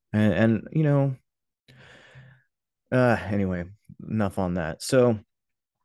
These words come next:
and then there's that picture we were looking at earlier, uh, with the possible,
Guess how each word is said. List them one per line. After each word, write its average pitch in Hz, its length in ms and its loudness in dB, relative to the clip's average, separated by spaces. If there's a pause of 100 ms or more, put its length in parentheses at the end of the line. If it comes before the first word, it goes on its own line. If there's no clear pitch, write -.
and 113 140 4
then 110 120 4
there's 110 180 2
that 101 160 0
picture 101 260 -6
we 95 100 0
were 95 120 0
looking 95 260 -4
at 92 180 -6
earlier, 92 520 -6 (500)
uh, 80 340 -8
with - 360 -6
the - 80 -2
possible, 95 760 -2